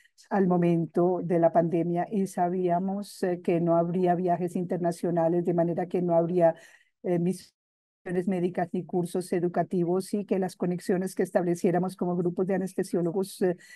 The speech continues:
y con otros anestesiólogos, eh, eh, y la mentoría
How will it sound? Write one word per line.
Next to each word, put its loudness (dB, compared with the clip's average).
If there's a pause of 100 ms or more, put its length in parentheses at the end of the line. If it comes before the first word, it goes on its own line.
(120)
y 6
con 4
otros 2
anestesiólogos, 0
eh, 0 (120)
eh, 0 (640)
y 6
la 4
mentoría 2